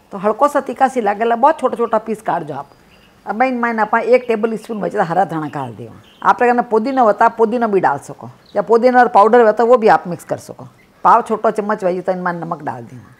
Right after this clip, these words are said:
नमक हमेशा अपन जिन टाइम रायतो खावता वहाँ उन्हें थोड़ी देर पहले डालना चाहिए। मन तो आपने बतावना ही वास्ते मैं इन टाइम में डाल रही हूँ,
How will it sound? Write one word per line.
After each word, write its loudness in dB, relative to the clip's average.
नमक -4
हमेशा 0
अपन 0
जिन -6
टाइम 2
रायतो 0
खावता 2
वहाँ -2
उन्हें 0
थोड़ी 0
देर 4
पहले 2
डालना -2
चाहिए। -12
मन -10
तो 2
आपने 0
बतावना 0
ही 0
वास्ते 0
मैं -4
इन -6
टाइम 2
में -2
डाल -6
रही -12
हूँ, -18